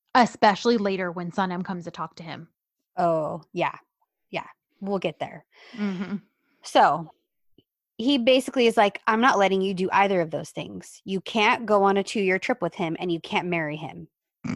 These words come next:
Speaker 2: And then
Speaker 1: Okay.
Speaker 2: he's like, "Call the doctor." <laughs>
Speaker 1: Mm-hmm.
Speaker 2: So
Speaker 1: And storms off.
Speaker 2: Yeah. Uh-huh.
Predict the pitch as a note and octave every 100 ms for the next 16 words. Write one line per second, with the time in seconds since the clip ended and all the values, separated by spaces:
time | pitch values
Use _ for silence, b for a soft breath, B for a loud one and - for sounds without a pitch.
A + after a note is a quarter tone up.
0 | - F#3 F3 F3+ E3+ E3+ D#3+ F3+ - G#3
1 | F#3 E3 - G3+ F3 F3 C#3+ - - F2+
2 | E3 _ - - - A#3 G3+ E3+ F3 E3+
3 | E3 b b b b _ - C4 A#3+ A3+
4 | A3 - _ _ _ _ _ _ A3+ G#3+
5 | C4 B3+ A3+ G#3 F3+ F3 - - B B
6 | B A#3+ G3 - - _ - A3+ A#3 A#3